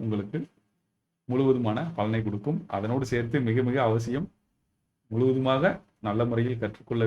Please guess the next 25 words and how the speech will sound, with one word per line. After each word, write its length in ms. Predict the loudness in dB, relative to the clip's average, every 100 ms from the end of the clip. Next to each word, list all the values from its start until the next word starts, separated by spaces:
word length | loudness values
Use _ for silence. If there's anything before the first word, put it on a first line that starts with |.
| 2
வேண்டும் 260 | 0 -2 -4
என்ற 200 | -2 -4 -6 _ _ _
விருப்பமும் 480 | -4 -2 0 0 -2 -4 _ _ _ _ _ _ _ _ _ _ _
ஒரு 160 | -4 -2 0
முயற்சியும் 500 | 0 0 -2 -2 -2 -6 -20 -20 -20 -20 _ _ _
ஒரு 140 | -2 2 2
ஆசையும் 380 | 2 2 2 0 -2 -4
கொண்டு 280 | 0 2 2 2
நீங்க 180 | 2 2
வந்து 280 | 2 0 -2 0
கலந்து 240 | -2 -2 -4
கொண்டால் 280 | -2 -4 -6 _ _ _
நிச்சயமாக 560 | -6 -2 0 0 -4 -8 -12 _ _ -6
அதனுடைய 320 | -4 -2 -2 -2
பலனை 280 | -2 -2 -6 -10 _ _ _ _ _ -12
நிச்சயமாக 440 | -8 -4 -2 -2
நீங்க 160 | -2 -4
பெற்றுக்கொள்ள 360 | -8 -6 -6 -4 -4
இயலும் 260 | -2 0 0
என்று 160 | -2 -4 -4
நான் 140 | -4
நம்புகிறேன். 420 | -6 -6 -4 -4 -6 -16 _ _ _ _ _ _ _ 0
இது 160 | 4
குறித்து 320 | 6 6 6 2 2 4
மேலும் 260 | 4 2